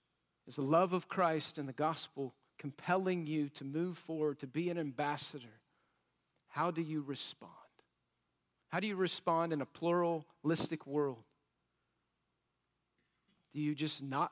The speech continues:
respond? Do you take Labor Day? Are you engaging people with the truth and the power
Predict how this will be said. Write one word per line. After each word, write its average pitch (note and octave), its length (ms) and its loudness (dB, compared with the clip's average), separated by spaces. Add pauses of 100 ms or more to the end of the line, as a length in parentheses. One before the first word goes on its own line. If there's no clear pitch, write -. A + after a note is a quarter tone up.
respond? D#3 680 -6 (640)
Do C3+ 80 -8
you C3 60 -6
take E3 320 0
Labor D#3 340 2
Day? D3+ 440 0 (440)
Are B2+ 40 -12
you C#3 140 -2
engaging C3+ 760 -4
people B2+ 500 -8 (220)
with - 100 -20
the - 80 -18
truth D3+ 520 0
and C3+ 100 -20
the - 140 -20
power B2+ 340 -6